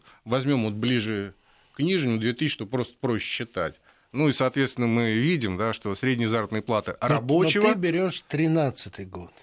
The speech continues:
Speaker 1: Э, я беру тринадцатый год, потому что по нему есть, э, наиболее обширная
Speaker 2: Статистика.
Speaker 1: статистика,
Speaker 2: Вообще
Speaker 1: да.
Speaker 2: статистика после девятьсот пятого года развивалась потрясающими темпами.
Speaker 1: А, соответственно, вот эти вот двести шестьдесят пять рублей в год, это двадцать один рубль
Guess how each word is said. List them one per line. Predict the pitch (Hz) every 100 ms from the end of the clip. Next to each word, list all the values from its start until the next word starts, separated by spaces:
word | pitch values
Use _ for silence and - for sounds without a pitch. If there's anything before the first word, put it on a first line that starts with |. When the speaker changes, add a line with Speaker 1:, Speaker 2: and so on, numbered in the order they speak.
| _ _ _ _ _ 113
Speaker 1:
Э, | 113 113 110 104
я | 107 139
беру | 127 120
тринадцатый | 104 104 98 -
год, | 113 175 -
потому | 120
что | 131
по | -
нему | 120 139
есть, | 113 123 110
э, | 101 101 95 95
наиболее | 95 107 107 120 104 92
обширная | 92 - 117 117
Speaker 2:
Статистика. | 110 123 - 147
Speaker 1:
статистика, | 101 113
Speaker 2:
Вообще | 165 202
Speaker 1:
да. | 196
Speaker 2:
статистика | - 170 - 170 - 151 147
после | - 143 135
девятьсот | 139 143 - 143
пятого | - 143 - 139
года | 143 180 147
развивалась | 131 131 139 151 131
потрясающими | - - 135 - 127 107 - - 92
темпами. | - 95 90 - 92
Speaker 1:
А, | 113 113
соответственно, | - 127 143 139 - 117
вот | 113
эти | 127 -
вот | 101 92
двести | 113 117 -
шестьдесят | 104 117 104 110 -
пять | 110 104
рублей | 101 110
в | 117
год, | 180 196
это | 107 95
двадцать | 92 104 101 -
один | 101 95 95 90
рубль | 92 104 85 82